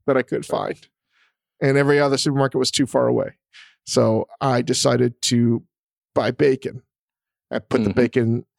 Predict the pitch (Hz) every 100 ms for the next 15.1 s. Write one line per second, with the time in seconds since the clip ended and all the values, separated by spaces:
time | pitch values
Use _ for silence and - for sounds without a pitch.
0 | _ _ _ _ _ - 131 131 139 139
1 | 131 127 127 - - - 139 131 - 139
2 | - _ 147 143 139 135 135 123 _ _
3 | - 127 120 _ _ _ - 170 233 220
4 | 160 156 156 147 143 135 151 131 131 139
5 | 135 143 135 127 147 143 135 123 143 147
6 | 139 156 135 135 127 117 123 127 131 135
7 | 135 156 _ _ _ _ _ - 160 165
8 | 180 165 143 151 165 143 135 131 170 -
9 | - _ _ _ _ - 143 175 226 _
10 | _ _ _ - 156 139 139 147 135 165
11 | 170 156 156 - - 127 107 - 226 180
12 | 139 202 165 131 190 208 - 151 139 123
13 | - - - 135 147 160 156 139 139 147
14 | 135 - - 131 127 117 - 127 123 160
15 | 160